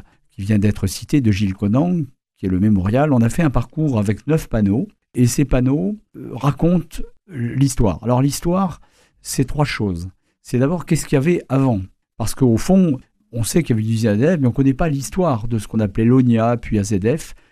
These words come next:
et qui, au fond, remonte à bien longtemps, puisque les, l'industrie chimique, sans doute la plus ancienne de Toulouse,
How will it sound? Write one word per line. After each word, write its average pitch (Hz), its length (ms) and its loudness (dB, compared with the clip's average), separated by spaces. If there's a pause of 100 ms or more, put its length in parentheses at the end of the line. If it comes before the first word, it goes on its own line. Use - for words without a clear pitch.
(220)
et 104 80 -4
qui, - 180 -2
au 107 120 4
fond, 160 200 -6
remonte 131 460 0
à 92 60 0
bien 104 220 0
longtemps, 117 380 0
puisque - 160 -6
les, 104 140 0
l'industrie 120 720 -2
chimique, 156 400 0
sans - 240 -2
doute 120 200 0
la 98 80 0
plus 117 380 -2
ancienne 139 420 0
de 113 80 0
Toulouse, 180 480 -2